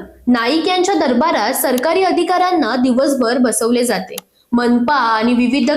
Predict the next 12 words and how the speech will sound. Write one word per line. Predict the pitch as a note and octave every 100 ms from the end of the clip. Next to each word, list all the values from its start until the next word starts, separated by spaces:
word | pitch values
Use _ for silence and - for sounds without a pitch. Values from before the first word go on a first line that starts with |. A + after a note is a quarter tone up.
| D4
खात्यांच्या | A#3+ C4 C#4+ C#4+ D4
यंत्रणेला | B3+ B3 D#4 F#4+ D#4+ C#4
वेठीस | C#4 C#4+ C#4+ F#4 E4
धरले | F4+ E4 D#4+
जाते | D#4 A#3+ F3+ F#3 _ -
आणि | - F#4+
ठेकेदारांसमोर | A4 F#4 F4 G4 G4+ G4 G4+ G4+ G4+ C#4 C4+
अधिकाऱ्यांना | - A#3 D#4+ F4 E4+ E4+ C#4 A3+
दडावल्याच्या | A#3 A#3+ A#3 C#4+ D#4 D4+ E4
तक्रारीही | D4 C#4 D4 E4 C#4 A3+
वाढत | B3+ G3 A3 A#3+
आहेत. | F#3 F#3